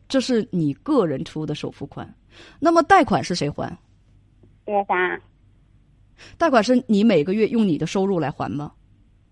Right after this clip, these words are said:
Speaker 2: 之前，之前是每个月他给我钱，然后就付，
Speaker 1: 不，不，
Speaker 2: 付个家里的
Speaker 1: 女士，你清清楚楚地告诉我，贷款究竟是他的钱还是你的钱？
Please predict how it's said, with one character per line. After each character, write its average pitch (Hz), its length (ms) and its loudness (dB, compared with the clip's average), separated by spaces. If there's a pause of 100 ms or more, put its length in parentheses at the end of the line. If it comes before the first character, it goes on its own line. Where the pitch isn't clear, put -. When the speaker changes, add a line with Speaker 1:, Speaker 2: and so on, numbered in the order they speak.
Speaker 2:
之 302 180 -4
前， 226 360 0
之 262 140 -8
前 233 240 0
是 233 260 -2
每 208 160 0
个 233 100 0
月 226 140 4
他 220 200 -2
给 208 140 -4
我 196 180 2
钱， 170 420 -2
然 196 160 0
后 202 240 -2 (240)
就 208 420 0
付， 262 220 -6 (160)
Speaker 1:
不， 233 140 8
不， - 0 -
Speaker 2:
付 214 140 8
个 208 40 10
家 214 40 10
里 208 80 10
的 - 0 -
Speaker 1:
女 202 60 10
士， 254 160 8
你 226 160 8
清 349 320 6
清 370 180 6
楚 262 220 0
楚 208 220 -4
地 165 120 -2
告 240 240 2
诉 175 260 -4
我， 117 160 -4
贷 320 260 4
款 139 260 -2
究 302 260 2
竟 311 120 4
是 233 100 2
他 311 340 4
的 233 120 2
钱 151 200 -2
还 165 120 -2
是 185 80 0
你 175 120 -2
的 139 60 -4
钱？ 160 160 -2